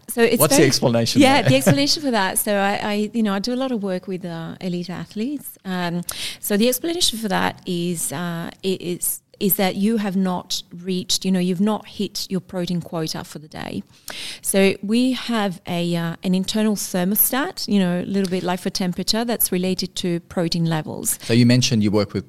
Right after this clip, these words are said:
Speaker 2: uh, athletes because it must be a common issue with them. Is that why you raised that?
Speaker 1: Yes,
Speaker 2: Yeah.
Speaker 1: it, so it can
Speaker 2: Okay.
Speaker 1: be, it can be a, you know,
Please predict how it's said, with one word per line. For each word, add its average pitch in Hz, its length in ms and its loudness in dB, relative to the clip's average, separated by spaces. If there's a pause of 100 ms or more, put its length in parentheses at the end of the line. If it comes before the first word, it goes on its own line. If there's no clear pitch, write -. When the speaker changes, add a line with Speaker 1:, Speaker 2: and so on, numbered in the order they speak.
(200)
Speaker 2:
uh, 95 220 -8
athletes 101 460 -2
because - 320 0
it - 100 -10
must 107 240 -2
be 90 100 0
a 87 60 -2
common 90 440 -2 (280)
issue 101 240 -4
with 87 160 -6
them. - 180 -4
Is - 100 -4
that - 120 -2
why 92 160 -2
you 87 120 -6
raised 101 260 -6
that? 151 220 -4 (600)
Speaker 1:
Yes, 226 340 6
Speaker 2:
Yeah. - 80 -2
Speaker 1:
it, - 80 -2
so 214 80 2
it 202 200 4
can 226 160 6
Speaker 2:
Okay. 226 120 6
Speaker 1:
be, - 60 0
it 208 80 2
can 226 180 4
be 220 140 6
a, 185 320 2
you 196 100 2
know, 175 80 0